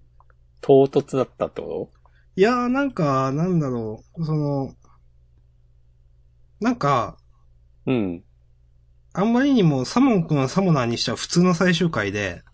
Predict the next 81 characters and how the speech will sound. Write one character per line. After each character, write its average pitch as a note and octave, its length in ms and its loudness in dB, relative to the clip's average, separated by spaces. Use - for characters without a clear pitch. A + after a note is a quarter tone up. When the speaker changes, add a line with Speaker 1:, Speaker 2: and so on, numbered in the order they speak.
Speaker 1:
う B2 60 -2
ん。 F#2 280 -2
Speaker 2:
最 A#3 200 2
後 A#3 100 2
の D3+ 100 4
二 B2+ 180 2
ペ D3+ 140 -2
ー D#3+ 60 6
ジ F3 100 4
く F#3+ 80 0
ら F3+ 100 4
い C#3+ 60 2
で A#2+ 100 0
な C3 120 2
ん D3 80 -2
か、 G#2 260 0
あ A#2 300 0
の、 A2 360 -4
ち - 80 -8
ゃ D3+ 40 -10
ぶ D3+ 80 4
台 F3 100 6
ひ E3 60 0
っ - 40 -12
く F#3+ 100 2
り F3 80 2
返 F#3 120 6
す C#3+ 120 0
の A2+ 80 0
か A2+ 80 0
な A2 100 0
と G#2 80 -6
思 G#2 120 -2
い - 20 -2
な A2 80 -2
が G2 80 -4
ら F2+ 40 -4
見 G#2 120 -4
て G2 100 -6
た E2 100 -8
ん D#2+ 80 -14
で - 60 -14
す - 140 -12
よ。 - 120 -18
Speaker 1:
は A#2+ 140 4
あ、 - 20 8
は E2+ 80 2
あ E2 240 -4
は D2+ 120 -6
あ。 - 640 -16
Speaker 2:
な E3 120 4
ん D#3+ 40 2
か、 G2+ 300 -6
各 D#3 140 4
々 F#3+ 380 6
が B2+ 100 2
出 D3 140 -2
て D#3 80 0
き D#3+ 80 -6
て C#3 100 0
な C3+ 180 4
ん E3+ 80 8
と D#3+ 120 -2
か C3+ 100 -4
は B2 360 2
も B2 180 0
う B2+ 100 -2
今 D3 220 4
や B2 120 4
な C3+ 140 4
ん D#3+ 60 6
と D#3+ 100 2
か B2+ 100 2
な A#2 120 2
ん A2 60 0
だ A2 100 0
ぜ A2 120 0
み G#2+ 140 -2
た F2 120 -4
い E2+ 40 -8
な。 D#2+ 260 -14